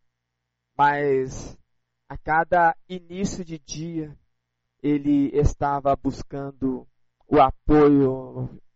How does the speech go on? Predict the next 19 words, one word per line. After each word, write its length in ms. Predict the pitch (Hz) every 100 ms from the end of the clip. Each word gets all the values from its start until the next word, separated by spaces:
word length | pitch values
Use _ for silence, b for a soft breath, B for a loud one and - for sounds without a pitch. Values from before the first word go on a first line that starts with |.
| _
junto 520 | 143 139 143 143 - 135
à 160 | 123
vida 640 | 123 - 143 147 156 147 143 _ _ _
perante 680 | - 180 156 156 - 151 - _ _ _
aquele 540 | 143 143 - 143 131
que 160 | - 131
dava 500 | - 123 123 117 113
a 40 |
vida. 360 | 110 - 135 -
Por 180 | - 143
isso 300 | 160 160 156 -
que 260 | 160 139 - _ _ _ _ _
texto 560 | 143 147 147 - 147 127
fantástico 880 | 127 143 - 143 139 143 - - 139
lá 260 | 147 190
em 100 | 202
João 280 | 160 165 170
capítulo 520 | - 156 160 - 147
dezessete, 840 | 139 139 147 139 - 151 151 -